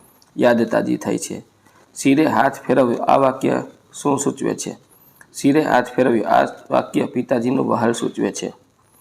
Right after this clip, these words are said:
ચૌદ, અમ, ગઝલમાં કાવ્યની બે પંક્તિઓને શું કહેવામાં આવે છે? ગઝલમાં કાવ્યની બે પંક્તિઓને શેર કહેવામાં આવે છે.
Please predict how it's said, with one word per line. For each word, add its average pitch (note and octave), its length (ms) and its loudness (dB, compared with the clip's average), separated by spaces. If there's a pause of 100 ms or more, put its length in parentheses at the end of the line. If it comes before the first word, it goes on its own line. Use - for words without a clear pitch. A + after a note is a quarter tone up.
(680)
ચૌદ, B2 400 4 (1000)
અમ, A#2 520 0
ગઝલમાં C#3 960 2
કાવ્યની B2+ 460 2
બે B2 160 4
પંક્તિઓને A#2+ 680 -2
શું C3 360 -2
કહેવામાં G#2+ 680 -4
આવે G2+ 120 -4
છે? G#2+ 220 -16 (680)
ગઝલમાં C#3+ 560 2
કાવ્યની C3 400 2
બે B2 160 2
પંક્તિઓને B2 640 -2
શેર B2+ 340 2
કહેવામાં G#2 460 -2
આવે F2+ 180 -8
છે. - 240 -12